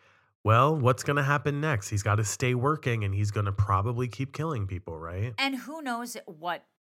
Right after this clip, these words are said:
Speaker 2: really was going through his mind or if he actually wanted to quit nursing, but you do kind of wonder, like, maybe if he could keep his personal life together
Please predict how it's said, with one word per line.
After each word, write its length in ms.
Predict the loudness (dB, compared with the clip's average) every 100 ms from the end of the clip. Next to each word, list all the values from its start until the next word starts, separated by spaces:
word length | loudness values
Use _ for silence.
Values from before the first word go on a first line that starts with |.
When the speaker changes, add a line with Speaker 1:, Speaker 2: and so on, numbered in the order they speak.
| _
Speaker 2:
really 400 | -18 -12 -10 -10
was 180 | -10 -10
going 200 | -6 -6
through 120 | -8
his 120 | -10 -6
mind 220 | -4 -4
or 40 |
if 60 | -8
he 100 | -8
actually 360 | -8 -6 -8
wanted 200 | -10 -10 -12
to 40 |
quit 220 | -14 -14
nursing, 380 | -12 -12 -12 -12
but 180 | -12 -14
you 60 | -12
do 120 | -12
kind 240 | -6 -6 -6
of 100 | -10
wonder, 320 | -8 -6 -8
like, 240 | -8 -12
maybe 340 | -14 -12 -10 -12
if 100 | -14
he 120 | -18
could 180 | -18 -16
keep 180 | -18
his 100 | -18
personal 440 | -18 -16 -16 -16 -14
life 300 | -14 -14 -16
together 640 | -18 -12 -10 -6 -6